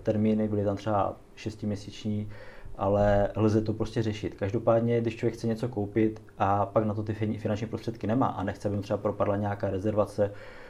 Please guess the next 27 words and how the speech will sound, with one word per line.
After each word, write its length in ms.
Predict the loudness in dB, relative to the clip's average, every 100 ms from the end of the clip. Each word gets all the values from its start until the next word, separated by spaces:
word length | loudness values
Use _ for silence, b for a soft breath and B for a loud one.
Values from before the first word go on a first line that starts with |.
| B
u 140 | -4 -2
některých 380 | 0 -2 -4 -2
třeba 160 | -2
z 80 | -2
kolegů, 340 | 0 2 2
pokud 240 | 0 -4 -4
jsme 100 | -2
to 60 |
neřešili 320 | -2 -2 -2 -4
společně, 440 | 0 0 0 -2
vždycky 240 | -4 -2
to 80 | -2
vymyslíme, 540 | 0 -2 -2 -2 0 2
ale 160 | 0
může 180 | -2 -4
si 140 | -4
vybrat 160 | 0 2
nemovitost 360 | 2 -2 -4 -6
klidně 240 | -2 -2
od 100 | -2
kolegů 460 | 0 2 6 4 4 B B B -2
a 80 | 2
tam 140 | 2
může 160 | 2 0
být 80 |
třeba 180 | 0 -2
přísnější, 760 | -2 -6 -2 -2 0 4 4